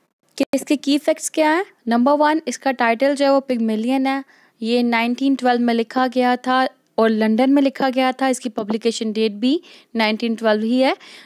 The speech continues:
जिस लिटरेरी पीरियड के दौरान लिखा गया वो विक्टोरियन पीरियड चल रहा था, लेकिन अपनी टेक्निकलिटी के बेस पे, राइटिंग के बेस पे ये मॉडर्न फिक्शन में आ जाता है, सॉरी मॉडर्न ड्रामा में आ जाता है।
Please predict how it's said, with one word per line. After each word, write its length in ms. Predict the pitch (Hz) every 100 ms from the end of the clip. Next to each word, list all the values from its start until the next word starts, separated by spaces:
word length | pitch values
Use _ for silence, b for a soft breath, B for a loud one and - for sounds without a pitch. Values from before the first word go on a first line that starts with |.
| B
जिस 220 | 285 311 311
लिटरेरी 360 | 262 269 254
पीरियड 340 | 262 254 254 247
के 120 | 254
दौरान 260 | 240 233
लिखा 300 | 233 233 254
गया 180 | 240 254
वो 80 | 247
विक्टोरियन 440 | 240 233 220 247
पीरियड 300 | 240 240 247
चल 200 | 240 226
रहा 240 | 208 240 254
था, 220 | 302 370 - b b b b
लेकिन 240 | 240 233 254
अपनी 300 | 247 - 247
टेक्निकलिटी 640 | 240 247 247 240 240 247 277
के 140 | 294
बेस 240 | 240 269 262
पे, 140 | 277
राइटिंग 420 | 240 208 240 262
के 100 | 277
बेस 280 | 240 254 247
पे 320 | - 262 269 -
ये 380 | 226 254 254 -
मॉडर्न 580 | 214 208 214 208 262 269
फिक्शन 380 | 262 - 269
में 80 | 262
आ 120 | 254
जाता 240 | 240 247 285
है, 60 |
सॉरी 200 | 277 247
मॉडर्न 440 | 220 208 202 233 226
ड्रामा 280 | 214 208 240
में 140 | 262
आ 100 | 254
जाता 300 | 233 240
है। 100 | 262